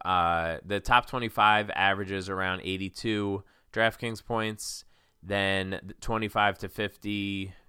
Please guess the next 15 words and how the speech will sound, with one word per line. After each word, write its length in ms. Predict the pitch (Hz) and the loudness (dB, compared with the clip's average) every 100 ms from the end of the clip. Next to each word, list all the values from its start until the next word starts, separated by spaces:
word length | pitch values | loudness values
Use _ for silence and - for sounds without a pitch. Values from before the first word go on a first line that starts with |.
| _ _ _ | _ _ _
twenty-fifth 480 | 127 123 110 117 - | -2 -2 0 -2 0
to 100 | 107 | -4
fiftieth 480 | 117 107 113 104 - | -4 -2 -2 -4 -2
place 300 | 107 101 - | 0 0 0
drops 320 | 101 92 - | 2 2 0
to 100 | 95 | -8
sixty-five 680 | - 92 - 90 135 139 135 | -6 -8 -8 0 4 6 4
points. 460 | 147 139 135 - - - - - _ | -4 -4 -4 -10 -20 -20 -20 -20 _
Fifty-one 600 | - 123 - 113 110 107 98 | -2 -2 0 2 4 2 -4
to, 640 | - 104 101 95 95 92 82 - | -4 0 2 2 2 2 0 2
uh, 440 | 87 85 85 80 73 | 4 4 2 -2 -6
just 340 | 92 104 - 110 | 0 0 0 -2
making 400 | 101 95 98 95 | -2 -2 -4 -4
the 80 | |
cut 400 | 85 107 104 - | -2 2 2 2